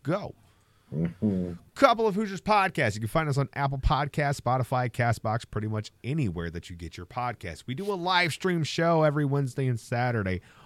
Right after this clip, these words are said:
Speaker 1: on Rumble. And then, well, we used to upload to Odyssey, YouTube, and BitChute, but we're not gonna mess with that anymore because those places are gay. But go to C O H podcast dot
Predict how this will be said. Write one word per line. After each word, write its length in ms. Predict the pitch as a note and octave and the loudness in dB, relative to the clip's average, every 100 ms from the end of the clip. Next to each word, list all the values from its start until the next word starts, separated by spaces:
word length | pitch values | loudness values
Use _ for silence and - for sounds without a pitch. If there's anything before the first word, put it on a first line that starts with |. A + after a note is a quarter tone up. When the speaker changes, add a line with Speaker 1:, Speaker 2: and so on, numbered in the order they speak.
| - | -12
Speaker 1:
on 400 | - F#2+ G#2 F2+ | 0 4 4 2
Rumble. 560 | E2+ A2 A#2 G2 E2+ D2+ - - - - | 2 4 4 4 2 -2 -12 -20 -14 -4
And 120 | F#2 | 0
then, 360 | G2 F#2+ F2+ F2+ - _ _ - | 0 0 -2 -6 -14 _ _ 0
well, 160 | G2+ | 4
we 120 | A2 D#3 | 6 6
used 300 | C#4+ C#4 - | 6 6 4
to 60 | |
upload 380 | G2 F2+ D#2+ D#2 | 4 4 0 -2
to 80 | D2 | -4
Odyssey, 400 | D#2+ D#2 D2+ D#2 | -6 -6 -8 -6
YouTube, 560 | D2+ F#2 - D2+ D2+ D2 | -4 -4 -4 -8 -6 -8
and 140 | C#2+ - _ _ | -10 -14 _ _
BitChute, 480 | D#2+ D2+ - D#2 D#2+ | -6 -6 -6 -6 -6
but 160 | B1+ D2+ | -6 -2
we're 100 | A2+ | 2
not 180 | E3 D3+ | 2 2
gonna 180 | C#3+ | 0
mess 240 | C#3 C#3+ C3+ | 0 0 0
with 120 | F2+ | -2
that 140 | E2 | -4
anymore 360 | D2+ D2+ D2+ D2+ | -4 -6 -6 -6
because 400 | E2 - D2+ - _ _ _ | -8 -8 -10 -12 _ _ _
those 120 | F2 | -6
places 360 | - F2+ E2+ F2+ | -4 -4 -4 -4
are 80 | F#2 | -2
gay. 300 | G#2 F2+ - - _ _ _ - - | 0 -2 -4 -14 _ _ _ 2 10
But 280 | B3 A3 - - - - - | 10 8 2 -6 -12 -18 -4
go 160 | B2 F3+ | 2 4
to 260 | F3 D#3+ | 4 2
C 200 | D3 F#3+ F3+ | 0 2 2
O 120 | E3+ | 2
H 280 | E3 D3 - | 0 -2 -4
podcast 720 | D3 D#3 D#3 C#3+ C3 B2 - | 0 0 0 0 0 0 0
dot 340 | A#2+ A#2+ | 0 0